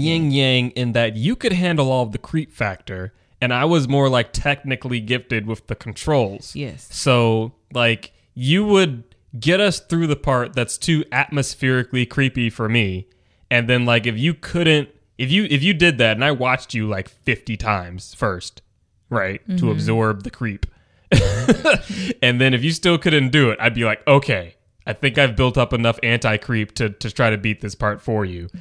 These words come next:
Speaker 2: Yeah.
Speaker 1: And then, then we get through it. We have a really cool, uh, YouTube video of one of those moments where it was just super clutch, getting down to, like, one more bullet in the chamber before a reload, and there was
Speaker 2: Which
Speaker 1: a
Speaker 2: one?
Speaker 1: clicker. Re-,
Speaker 2: Oh,
Speaker 1: remember?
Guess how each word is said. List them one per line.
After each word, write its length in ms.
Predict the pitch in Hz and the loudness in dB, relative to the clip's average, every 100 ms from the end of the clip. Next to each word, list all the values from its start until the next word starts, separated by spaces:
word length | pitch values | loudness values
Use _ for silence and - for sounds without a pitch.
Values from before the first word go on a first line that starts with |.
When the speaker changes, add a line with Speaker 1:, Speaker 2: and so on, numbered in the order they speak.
| 170 | -8
Speaker 2:
Yeah. 240 | 190 175 165 | -6 -6 -6
Speaker 1:
And 180 | 107 107 | -4 -2
then, 220 | 107 107 | -4 -2
then 160 | 110 | -4
we 80 | 104 | -4
get 280 | 98 98 98 | -6 -10 -10
through 200 | - 92 | -8 -6
it. 120 | 95 - _ _ _ _ _ _ | -8 -16 _ _ _ _ _ _
We 60 | 151 | 0
have 60 | 165 | 2
a 20 | |
really 420 | 123 135 165 165 | 2 4 6 6
cool, 380 | 151 147 143 131 | 4 2 2 4
uh, 380 | 117 110 104 104 - - _ _ - | 2 2 0 -4 -10 -20 _ _ -6
YouTube 420 | 117 147 139 113 | -2 -2 -2 -2
video 400 | 110 104 98 98 | -2 -2 -4 -6
of 100 | 98 | -4
one 200 | 117 131 | 0 0
of 80 | 120 | 2
those 200 | 113 101 | 0 0
moments 380 | 104 98 95 - | -4 -4 -8 -8
where 160 | 101 | -6
it 60 | 104 | -4
was 120 | 104 | -4
just 220 | 110 - - | -6 -8 -4
super 320 | 147 139 139 | 0 0 -2
clutch, 340 | - 123 113 | -4 -2 -2
getting 240 | 113 117 113 | -2 -2 0
down 180 | 113 113 | 0 0
to, 40 | |
like, 320 | 107 107 104 - _ _ | 0 -2 -4 -10 _ _
one 240 | 127 127 123 | 0 2 2
more 240 | 123 123 | 2 2
bullet 400 | 104 120 117 117 | 2 2 2 2
in 80 | 113 | 0
the 80 | 113 | -2
chamber 480 | - 113 107 110 110 | 0 0 0 -2 -2
before 260 | 101 113 | -4 -4
a 40 | 104 | -2
reload, 600 | 110 110 110 104 104 101 | -4 -2 -2 0 -2 -2
and 220 | 98 95 _ _ | -6 -10 _ _
there 80 | - | -6
was 80 | - | -6
Speaker 2:
Which 100 | - | -4
Speaker 1:
a 40 | |
Speaker 2:
one? 80 | 277 | -4
Speaker 1:
clicker. 520 | 285 123 120 113 110 - _ _ _ _ - | -2 0 0 0 -2 -6 _ _ _ _ 0
Re-, 80 | |
Speaker 2:
Oh, 500 | 226 254 254 254 247 | 4 6 4 4 4
Speaker 1:
remember? 640 | 240 233 226 202 196 175 | 4 4 4 2 0 -2